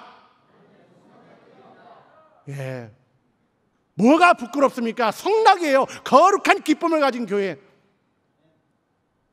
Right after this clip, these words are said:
내가 앉았으니까 이름도 이상하다 그러지 마시고,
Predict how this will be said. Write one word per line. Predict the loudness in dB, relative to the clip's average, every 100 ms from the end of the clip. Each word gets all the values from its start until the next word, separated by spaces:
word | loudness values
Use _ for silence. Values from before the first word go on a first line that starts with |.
| _ _ _ _ -6
내가 | -2 0 0
앉았으니까 | 0 -4 -4 -4 -4 -4
이름도 | -6 -6 -6 -8
이상하다 | -10 -10 -8 -8 -8
그러지 | -10 -12
마시고, | -12 -12 -14 -14 -14